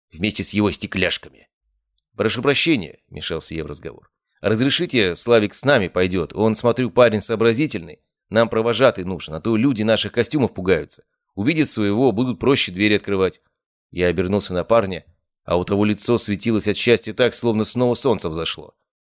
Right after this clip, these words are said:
В предвкушении выполнения особо важной миссии он уже переминался с ноги на ногу, готовый рвануть вперёд. "Не побоишься?" —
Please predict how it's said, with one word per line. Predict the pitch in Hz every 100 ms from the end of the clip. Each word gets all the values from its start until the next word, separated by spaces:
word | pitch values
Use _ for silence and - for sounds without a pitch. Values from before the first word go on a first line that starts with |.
| _
В |
предвкушении | 98 85 101 - 156 151 139
выполнения | 120 110 110 139 135 113
особо | - 127 107
важной | 120 107 104
миссии | 110 135 -
он | 110
уже | 98 117 127 _ _ _ _ _ _
переминался | 127 147 156 156 156 -
с | 131
ноги | 147 135 147
на | 165 147
ногу, | 120 98
готовый | 98 123 127
рвануть | 113 120 120
вперёд. | - 127 123 82 _ _ _ _ _ _ _ -
"Не | 104
побоишься?" — | 120 110 165 - - 82